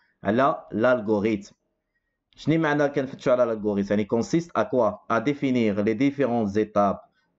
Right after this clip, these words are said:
de la résolution du problème. يعني المرحلة الأولية خاصة كتاناليزي، كتحلل المشكل ديالك بطريقة أخرى، كنفتشو على واحد الالغوريثم ديال ديك بروبليم. يعني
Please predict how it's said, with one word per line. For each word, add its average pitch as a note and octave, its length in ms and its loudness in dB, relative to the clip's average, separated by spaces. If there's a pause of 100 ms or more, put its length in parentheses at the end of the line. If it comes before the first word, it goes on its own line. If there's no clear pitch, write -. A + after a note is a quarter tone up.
(120)
de G2+ 180 0
la A#2 160 2
résolution B2 720 -2
du D#3 120 0
problème. F2 440 -4 (500)
يعني G2+ 420 0
المرحلة B2 440 0
الأولية A2 440 2 (100)
خاصة - 640 -2 (300)
كتاناليزي، B2 920 -2
كتحلل D3 380 -4
المشكل B2 480 -2
ديالك F#2+ 480 0 (420)
بطريقة C3+ 720 -2
أخرى، A#2+ 260 0
كنفتشو C#3+ 680 -2 (220)
على A2+ 140 2
واحد B2+ 440 0
الالغوريثم A#2+ 880 0 (440)
ديال A#2+ 200 0
ديك - 240 -10
بروبليم. F2+ 380 -2 (680)
يعني G#2+ 640 0